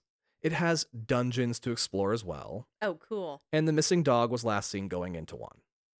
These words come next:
Speaker 1: They're puzzle dungeons, so it's not a lot of story going on. But the one here in the forest gets you another constellation featuring the final monkey god,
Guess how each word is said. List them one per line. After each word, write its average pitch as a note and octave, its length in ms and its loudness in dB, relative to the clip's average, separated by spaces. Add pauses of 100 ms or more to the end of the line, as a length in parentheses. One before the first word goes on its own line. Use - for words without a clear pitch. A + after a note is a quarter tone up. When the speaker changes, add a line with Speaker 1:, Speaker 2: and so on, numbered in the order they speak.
(160)
Speaker 1:
They're G#3 180 10
puzzle D3+ 320 6
dungeons, A#2 560 0
so - 140 4
it's - 160 0
not E3+ 160 4
a - 20 4
lot B2 280 4
of G#2 120 0
story F#2 400 -4
going G2 320 -4
on. G2 340 -4 (220)
But B2+ 120 2
the C3+ 80 2
one F#3 220 6
here D#3+ 280 2
in D3+ 80 2
the C#3 60 0
forest A2+ 500 0
gets A#2 240 0
you A#2+ 100 2
another G#2+ 240 0
constellation G2 840 -4
featuring A#2 420 -2
the B2 80 -4
final D#3+ 460 2
monkey F#2 340 -4
god, B1 400 -10